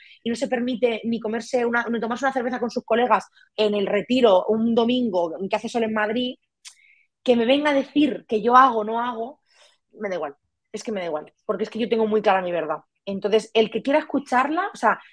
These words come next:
yo espacios como este, por ejemplo, los agradezco muchísimo, por lo que te he dicho antes, porque creo que es muy difícil encontrar hoy en día gente que quiera abrir su paradigma y escuchar otra realidad.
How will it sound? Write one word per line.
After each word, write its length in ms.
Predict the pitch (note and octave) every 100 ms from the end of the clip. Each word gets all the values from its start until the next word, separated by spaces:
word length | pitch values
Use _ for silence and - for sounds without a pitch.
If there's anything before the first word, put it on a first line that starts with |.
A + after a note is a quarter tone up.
| - _
yo 180 | F#3 C4+
espacios 280 | C#4+ D4+ D4+
como 220 | C#4+ B3
este, 180 | C4 C#4+
por 120 | A#3+
ejemplo, 280 | A3+ B3+ C#4
los 140 | B3+
agradezco 360 | G#3+ G3+ G#3 B3+
muchísimo, 680 | G#3 G3 A3 - F#3 E3+ - _ _
por 100 | G3
lo 100 | F#3+
que 80 | F3+
te 60 | A3+
he 40 |
dicho 160 | - A3+
antes, 220 | G#3+ G3+
porque 240 | G3+ F#3
creo 180 | F3+ A3
que 80 | B3
es 80 | A#3
muy 300 | A3+ A#3 C4
difícil 560 | A3+ - A#3+ - G3+
encontrar 560 | F#3 F#3 F#3 F#3 G#3+ G#3+
hoy 100 | G#3
en 120 | G3
día 140 | G3 F#3+
gente 440 | - A3 A3 C4+ - - -
que 100 | -
quiera 160 | C4 A#3
abrir 140 | A3 A3+
su 140 | A#3
paradigma 540 | G3+ F#3+ G3 G#3+ B3+
y 40 | B3
escuchar 340 | - G3 G#3+
otra 120 | A3
realidad. 400 | G3 F3+ E3+ F3